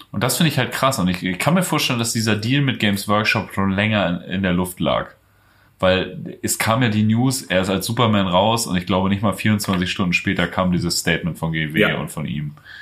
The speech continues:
Speaker 1: Und, äh, das spricht ja ein bisschen dafür, dass er halt quasi sich so zurückgehalten hat.
Speaker 2: Mhm.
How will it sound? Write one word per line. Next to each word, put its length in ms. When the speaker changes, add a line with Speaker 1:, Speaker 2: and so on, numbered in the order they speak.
Speaker 1:
Und, 500
äh, 380
das 100
spricht 240
ja 80
ein 40
bisschen 180
dafür, 400
dass 200
er 200
halt 200
quasi 320
sich 160
so 120
zurückgehalten 760
hat. 280
Speaker 2:
Mhm. 460